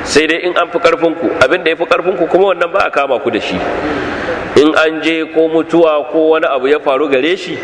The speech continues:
wannan ba na cewa kun karya alkawari. Amma in dai ba karfinku aka yi ba, to, ku dawo min da shi yadda ku tafi da shi. Saboda haka, su kuma, tunda suna so su koma, su sake samo abin nan, su sake samo abinci,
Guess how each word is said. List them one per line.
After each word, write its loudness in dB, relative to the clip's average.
wannan 4
ba 4
na -2
cewa 2
kun -2
karya 2
alkawari. 0
Amma 2
in 0
dai 4
ba 0
karfinku -2
aka -2
yi -2
ba, 2
to, 6
ku 2
dawo 4
min -2
da -2
shi 0
yadda -2
ku 4
tafi -2
da 2
shi. -4
Saboda 4
haka, -4
su -2
kuma, 2
tunda 4
suna 2
so -6
su -4
koma, 4
su 2
sake 0
samo 2
abin 4
nan, -2
su -2
sake 2
samo 2
abinci, -2